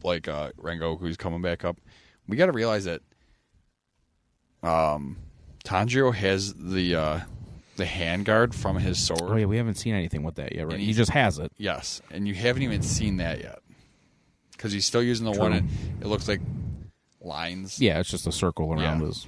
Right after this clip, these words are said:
Speaker 1: yeah. So, you're gonna see more Rengoku.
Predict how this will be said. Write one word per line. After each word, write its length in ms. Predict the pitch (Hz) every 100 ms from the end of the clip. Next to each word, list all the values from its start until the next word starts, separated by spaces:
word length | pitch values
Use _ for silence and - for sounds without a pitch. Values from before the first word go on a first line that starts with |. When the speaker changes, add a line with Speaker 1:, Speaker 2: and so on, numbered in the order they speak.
| 71
Speaker 1:
yeah. 180 | 69 69 - - - - - - - - -
So, 380 | - 87 69 71 - _ - - _ _ _ _ _ _ _ _ _ _ _
you're 200 | 117 131
gonna 160 | 127 110
see 160 | -
more 360 | 98 90 87 85 - - -
Rengoku. 560 | 95 87 64 65 -